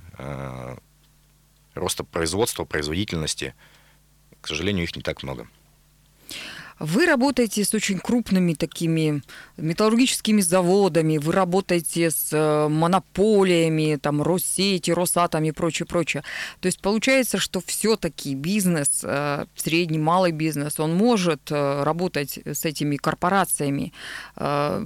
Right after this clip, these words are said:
Speaker 2: или у вас какие-то особые подходы? Просто у нас, э, на радио периодически приходят предприниматели, которые начинают говорить:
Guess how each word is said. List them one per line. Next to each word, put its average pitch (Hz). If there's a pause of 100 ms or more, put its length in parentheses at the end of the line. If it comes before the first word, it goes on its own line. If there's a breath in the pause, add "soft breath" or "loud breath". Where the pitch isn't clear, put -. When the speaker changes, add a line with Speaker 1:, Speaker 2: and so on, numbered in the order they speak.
(140)
Speaker 2:
или 196
у 196
вас 202
какие-то 196
особые 175
подходы? 156 (340)
Просто 180
у 208
нас, 190
э, 151
на 156
радио 196
периодически 175
приходят 156
предприниматели, 185
которые 202
начинают 175
говорить: 160